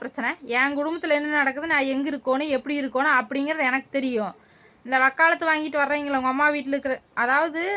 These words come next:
நல்ல உள்ளங்கள் நிறைய பேர் கேக்குறீங்க, டவுட்ல கேக்குறீங்க. ஏன்னா, அஹ், யாருமே நார்மலா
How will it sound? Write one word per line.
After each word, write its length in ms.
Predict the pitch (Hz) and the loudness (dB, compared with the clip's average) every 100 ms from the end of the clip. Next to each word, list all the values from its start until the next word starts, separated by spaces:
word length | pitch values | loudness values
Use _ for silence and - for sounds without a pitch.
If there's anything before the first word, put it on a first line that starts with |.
| 349 | -2
நல்ல 240 | 254 285 320 | -2 -2 -2
உள்ளங்கள் 400 | 311 311 311 277 | -2 -2 0 0
நிறைய 180 | 269 | 0
பேர் 240 | 262 311 254 | -4 -6 -2
கேக்குறீங்க, 440 | 254 262 277 233 196 | -2 -2 -4 -4 -2
டவுட்ல 400 | 214 277 330 294 | -2 -2 0 0
கேக்குறீங்க. 380 | 277 269 254 247 | 0 -2 -6 -4
ஏன்னா, 120 | 262 330 - - - - - | -2 -4 -6 -20 -20 -20 -14
அஹ், 140 | - 240 | -6 0
யாருமே 400 | 247 262 285 330 | 2 4 2 0
நார்மலா 400 | 302 269 269 302 | 2 2 2 -2